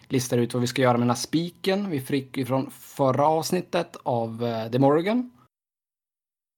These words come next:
Eh, och Lauren funderar lite högt så här om, är det något mer hon sa om spiken? Och Bo kommenterar att nej, alltså, även om hon skulle veta något skulle hon inte säga det,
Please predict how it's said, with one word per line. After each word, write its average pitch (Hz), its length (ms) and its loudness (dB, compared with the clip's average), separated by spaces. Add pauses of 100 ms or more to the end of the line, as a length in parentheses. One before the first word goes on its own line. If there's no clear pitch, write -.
(560)
Eh, 120 300 -2
och 131 360 6
Lauren 127 840 6
funderar 127 420 2
lite 123 260 0
högt 123 380 -2
så 123 100 -6
här 110 180 -6
om, 117 220 -4 (760)
är 147 180 2
det 147 80 6
något 127 260 2
mer 185 520 4
hon 147 300 4
sa 185 380 0
om 214 200 -4
spiken? 190 720 -4 (1600)
Och 123 340 4 (460)
Bo 135 280 2
kommenterar 123 520 2
att - 180 -6
nej, 131 460 4 (160)
alltså, 131 480 2 (440)
även 143 300 4
om 160 280 6
hon 135 120 6
skulle 131 220 2
veta 131 360 4
något 123 200 2
skulle 127 180 2
hon 123 100 4
inte 123 220 0
säga 123 460 2
det, 123 180 -2